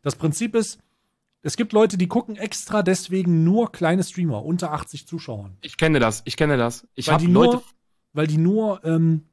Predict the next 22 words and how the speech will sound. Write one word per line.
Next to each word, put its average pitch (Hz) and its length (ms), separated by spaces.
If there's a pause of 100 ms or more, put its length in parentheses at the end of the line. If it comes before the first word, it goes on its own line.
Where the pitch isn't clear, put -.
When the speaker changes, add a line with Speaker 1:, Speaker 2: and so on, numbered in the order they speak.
Speaker 1:
weil 139 140
die 139 100 (100)
diese 139 280
Extrabehandlung 113 760
wollen, 104 280
diese 120 200
Interaktion. 135 680 (580)
Speaker 2:
Soll 143 120
ich - 40
dir 170 80
mal 156 80
das 151 140
bescheuertste, 160 600
das 131 200
cringigste 170 800
erzählen, 147 440
was 135 160
ich 127 140
jemals 135 280
gehört 123 280
habe? 117 400
Speaker 1:
Ja. 113 240